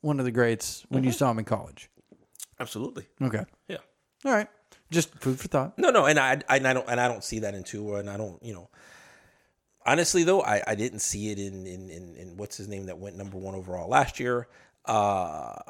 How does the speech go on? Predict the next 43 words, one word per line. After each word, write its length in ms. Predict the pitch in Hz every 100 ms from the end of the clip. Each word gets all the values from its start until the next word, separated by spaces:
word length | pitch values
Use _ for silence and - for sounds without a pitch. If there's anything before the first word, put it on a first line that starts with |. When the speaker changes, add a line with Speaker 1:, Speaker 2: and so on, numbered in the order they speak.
| - -
Speaker 2:
Kyler 260 | 123 110
Murray. 380 | 113 127 123 117 -
Speaker 1:
Mm-hmm. 120 | 135
Speaker 2:
Um, 520 | 113 107 95 92 87 - _ _
I 200 | 113 123
saw 420 | 113 - - 160
flashes 760 | - - - 131 214 - 202 185
of 120 | 190
things 340 | - 196 190 165
with 220 | 156 -
Baker, 500 | 123 147 339 359 - _ _ -
but 160 | 127
there 140 | 139 135
were 100 | 113
still 260 | - 127
question 540 | - - 110 - 156 147
marks 300 | 156 160 185
with 180 | 151
Baker 320 | 160 160 - 165
with 180 | 165
me. 260 | 151 160 202 _ - _ _
He 240 | - 135
more 280 | 127 123 123
reminded 480 | 113 110 113 113 113
me 160 | 107
of 120 | 104 104
a, 60 |
of 220 | 98 101
a 40 | 95
Brett 260 | - 113 -
Favre 340 | - 95 120
type 240 | - 143
of 60 | 147
guy, 300 | 143 143 262 _
right? 220 | - 139 - - -
Speaker 1:
Yeah. 240 | 127 117
Speaker 2:
So, 540 | 107 127 120 113 110 - _ - - _ -
I 100 | 214
don't 100 | 233
know. 180 | 226 127 -
We'll, 200 | 160 160
we'll 140 | 160
see. 280 | - 135